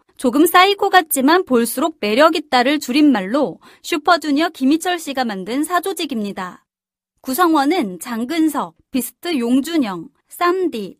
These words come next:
에프티 아일랜드 이홍기, 조성모, 에픽하이 미스라진 등이 있습니다.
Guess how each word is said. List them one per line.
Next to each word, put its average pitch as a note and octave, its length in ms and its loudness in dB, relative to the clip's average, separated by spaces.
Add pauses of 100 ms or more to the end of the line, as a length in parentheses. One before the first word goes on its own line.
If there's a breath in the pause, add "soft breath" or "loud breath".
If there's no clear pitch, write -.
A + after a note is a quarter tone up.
에프티 D4+ 340 -6
아일랜드 C#4 460 0
이홍기, C4+ 800 0 (120)
조성모, B3+ 680 0 (160)
에픽하이 C#4 500 -2
미스라진 D4 680 0
등이 A3+ 300 -2
있습니다. G#3+ 680 -2